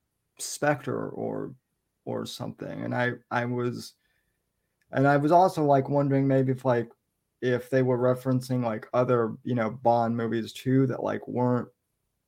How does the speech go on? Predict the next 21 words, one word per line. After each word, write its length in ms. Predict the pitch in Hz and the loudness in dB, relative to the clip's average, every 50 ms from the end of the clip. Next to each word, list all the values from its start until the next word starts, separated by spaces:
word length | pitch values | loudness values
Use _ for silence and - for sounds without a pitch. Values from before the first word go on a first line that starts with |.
| _ _ | _ _
you 80 | - 131 | -2 0
know, 160 | 127 120 113 | 0 0 0
that 140 | 110 - - | -2 -2 -4
maybe 180 | 110 123 113 113 | -4 -4 -2 -2
we 140 | 113 117 | -4 -4
had 360 | 113 117 117 120 123 123 120 - | -2 -2 0 2 2 2 0 -2
seen. 340 | - 131 131 131 127 127 | -2 -2 0 2 2 2
And 120 | 120 113 110 | 0 -2 -2
I'm 140 | 110 113 113 | -2 -2 -2
like, 140 | 107 - - - - - - _ _ _ _ _ _ _ _ _ _ _ _ | -4 -4 -6 -10 -14 -16 -18 _ _ _ _ _ _ _ _ _ _ _ _
but 180 | - 135 123 - | -2 -2 -2 0
no, 360 | 151 151 151 160 156 156 151 | 2 2 4 6 6 4 4
this 280 | 139 156 156 135 - 143 | 4 2 0 0 0 -4
is 100 | 135 - _ - - - _ _ _ _ _ _ _ _ _ _ _ _ | -8 -8 _ -16 -20 -20 _ _ _ _ _ _ _ _ _ _ _ _
Craig's 420 | - - - 147 147 147 139 127 131 | -16 -6 0 2 4 4 4 2 -2
timelines, 840 | - - 120 131 131 131 131 120 117 117 117 120 113 - - - _ _ _ - | -6 -2 0 2 4 4 4 4 2 2 0 -2 -4 -6 -10 -18 _ _ _ -12
so 200 | - - 127 127 | -6 -2 0 0
it's 120 | 120 - | 0 -2
his 100 | 127 113 | -2 -2
own 280 | 127 120 117 113 113 - | -2 -2 -2 -4 -6 -4
thing. 520 | - 135 131 127 117 110 107 110 113 110 | -2 0 2 2 2 0 -2 -4 -6 -6